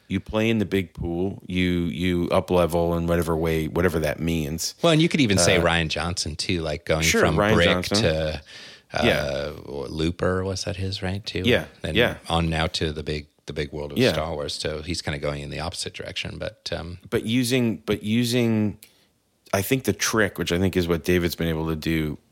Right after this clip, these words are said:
Speaker 1: most effectively, is make the big movie, and then while you're waiting for the movie gods to say you can make another big movie, you make all the small movies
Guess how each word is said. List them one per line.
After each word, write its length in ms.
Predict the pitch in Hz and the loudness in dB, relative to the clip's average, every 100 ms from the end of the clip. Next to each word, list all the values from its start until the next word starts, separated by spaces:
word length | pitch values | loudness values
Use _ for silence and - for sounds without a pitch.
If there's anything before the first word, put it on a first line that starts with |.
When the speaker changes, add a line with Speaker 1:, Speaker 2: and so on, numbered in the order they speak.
| _ | _
Speaker 1:
most 380 | 82 85 92 - | 0 2 4 2
effectively, 760 | 78 76 73 69 73 71 69 - - - - _ - | 0 0 -2 -4 -2 -2 -4 -8 -20 -20 -20 _ -2
is 420 | 92 87 80 - _ _ _ _ _ _ _ | 0 2 -2 -8 _ _ _ _ _ _ _
make 480 | 95 98 101 107 - | -2 2 2 0 0
the 100 | 123 | -2
big 240 | 117 117 | 0 0
movie, 540 | 127 131 131 147 160 - | 2 2 2 0 -2 -4
and 120 | 98 98 | 0 2
then 220 | 95 87 | 2 2
while 200 | 98 107 | 2 2
you're 200 | 104 95 | 2 2
waiting 580 | 82 92 95 92 90 87 _ _ _ _ | 2 2 4 2 0 -4 _ _ _ _
for 160 | - 90 | -6 -2
the 220 | 85 80 | 2 2
movie 280 | 87 95 92 | 2 0 0
gods 360 | 90 80 82 | 0 0 -2
to 100 | - | -4
say 160 | - 90 | -2 0
you 140 | 82 | 0
can 160 | - 85 | -2 -2
make 160 | 85 82 | 0 0
another 480 | 80 78 78 80 | 0 0 0 0
big 280 | 76 82 78 | 0 0 0
movie, 520 | 82 80 85 113 135 - - - _ | 0 0 2 2 2 -4 -20 -20 _
you 180 | 87 95 | -2 2
make 300 | 87 90 - | 2 2 0
all 160 | - | 0
the 140 | 82 82 | 0 0
small 420 | - 85 87 101 | -2 0 2 4
movies 560 | 87 76 78 76 - | 2 -2 -4 -4 -6